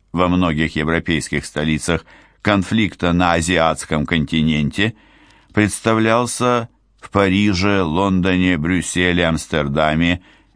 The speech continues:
и других столицах абсолютно неприемлемым. Поэтому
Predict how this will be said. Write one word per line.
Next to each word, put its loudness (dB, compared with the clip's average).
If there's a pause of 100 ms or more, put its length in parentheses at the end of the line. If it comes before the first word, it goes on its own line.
и 0
других 0
столицах -2 (480)
абсолютно -2
неприемлемым. 0 (500)
Поэтому 0